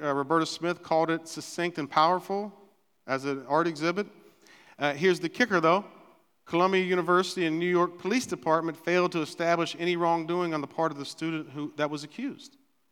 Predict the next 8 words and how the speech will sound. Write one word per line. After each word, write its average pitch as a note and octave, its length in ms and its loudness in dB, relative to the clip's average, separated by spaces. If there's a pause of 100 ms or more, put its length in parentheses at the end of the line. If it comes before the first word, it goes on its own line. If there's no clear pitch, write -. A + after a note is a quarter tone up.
(760)
So - 160 -8
they D3 200 -2 (360)
threw G3 220 2
the E3+ 80 2
rule F3 260 2
of D3+ 60 -2
law F#3 420 0 (480)
out D3+ 300 4